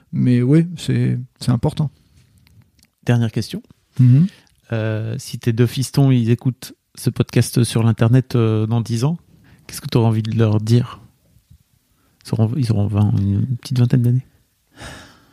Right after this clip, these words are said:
Speaker 1: C'est une super question.
Speaker 2: Ouais, je sais.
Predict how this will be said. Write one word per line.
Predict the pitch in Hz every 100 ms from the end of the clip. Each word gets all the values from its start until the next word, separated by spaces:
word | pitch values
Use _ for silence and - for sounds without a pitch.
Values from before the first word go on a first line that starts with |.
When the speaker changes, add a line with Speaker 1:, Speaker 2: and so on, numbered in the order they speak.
| _ _ _ _ _ _ _ _ _ _ _ _ _ _ _ _ _ _ _ - _ _ _
Speaker 1:
C'est | -
une | 156 135
super | - 170 160
question. | 147 135 160 180 240 _ _ _ _ _ _ _ - - _ -
Speaker 2:
Ouais, | -
je | -
sais. | - -